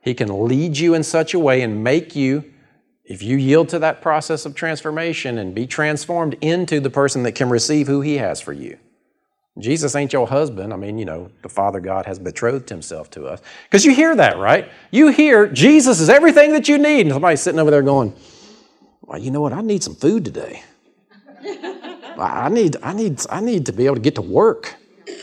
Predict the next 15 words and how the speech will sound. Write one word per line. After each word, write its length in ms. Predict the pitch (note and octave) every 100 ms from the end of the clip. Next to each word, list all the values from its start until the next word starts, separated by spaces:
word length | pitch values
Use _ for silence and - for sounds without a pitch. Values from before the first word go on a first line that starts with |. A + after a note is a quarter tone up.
| - _ - C4+ - - _ -
I 80 | F#3+
need 160 | A#3
my 120 | C3
kids 340 | - - A#3+ A#3
to 40 |
quit 200 | - D3+
being 180 | C#3+ C3
crazy. 580 | - F#3+ C4+ D3 F2 - _ _ _ _ _ - - _ _ _
How's 220 | - A3
Jesus 260 | F3 A#3+ A3+
gonna 120 | G#3
be 80 | A3
that 160 | A3 G3+
for 80 |
me?" 500 | F3+ C#4+ F3 - _